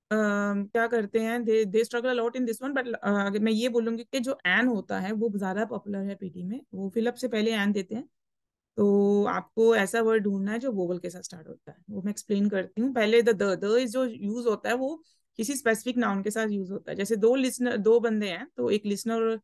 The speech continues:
है और reader whatever, तो वो दोनों को अगर किसी specific चीज के बारे में पता है, तो वहां पे the लगता है।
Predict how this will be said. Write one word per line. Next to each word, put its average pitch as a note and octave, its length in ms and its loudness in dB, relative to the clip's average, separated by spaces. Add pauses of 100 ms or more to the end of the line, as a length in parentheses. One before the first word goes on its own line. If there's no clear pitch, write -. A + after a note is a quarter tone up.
(400)
है G#3 120 2
और G#3+ 160 2
reader G#3+ 240 2
whatever, G3+ 440 -2 (320)
तो E4 100 2
वो D#4 160 2
दोनों A#3 340 6
को C#4+ 80 0
अगर C#4 180 0
किसी D4 180 -6
specific B3+ 400 -2
चीज B3+ 140 -4
के C#4+ 100 -6
बारे B3+ 220 4
में D4+ 120 -2
पता A3+ 260 -2
है, A#3+ 120 -2
तो B3+ 100 -12
वहां A#3 180 -4
पे A#3+ 120 -2
the G3+ 100 -6
लगता F#3+ 400 -4
है। D#3 180 -16